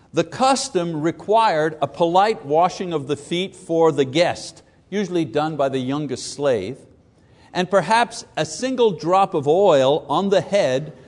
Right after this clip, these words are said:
as a sign of welcome to an honored guest. It was a, you know, a polite ritual. Like somebody comes to your house and you say, "Can I take your coat?" you know, and so on and so forth.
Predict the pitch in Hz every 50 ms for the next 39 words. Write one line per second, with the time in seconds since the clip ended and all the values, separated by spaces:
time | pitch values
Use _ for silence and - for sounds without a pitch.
0 | - - - - 151 151 156 156 156 - - 190 190 196 190 175 147 165 175 208
1 | 220 233 226 202 220 - 160 147 151 156 - - 160 165 156 156 - - 156 160
2 | 175 175 165 160 143 127 120 120 180 175 139 110 - - - 233 196 214 202 165
3 | 196 190 185 185 170 - - 269 277 214 180 190 214 226 208 - - 156 151 -
4 | - 190 185 185 185 190 190 190 190 165 147 175 190 185 185 - 190 165 143 127
5 | 110 - - - - - - 190 196 190 - - 220 214 202 196 196 - 190 185
6 | 165 - - 143 139 135 117 143 190 214 214 208 208 - 175 156 143 - - 165
7 | 147 - 151 147 139 131 - 139 120 123 - 135 139 - - - 240 226 220 220
8 | 214 208 214 - 185 180 175 165 170 170 170 160 135 117 - - 151 147 135 127
9 | 120 123 - 165 170 170 - - 160 165 165 165 160 160